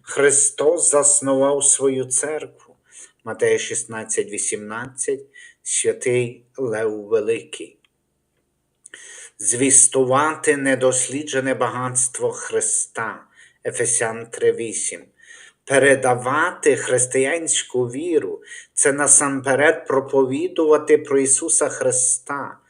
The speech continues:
щоб привести до віри в Нього.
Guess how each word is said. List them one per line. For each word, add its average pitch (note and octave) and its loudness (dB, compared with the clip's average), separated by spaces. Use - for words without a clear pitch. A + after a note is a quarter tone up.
щоб B2+ -2
привести C#3+ 4
до D3 0
віри C3+ 2
в B2+ -4
Нього. B2 -10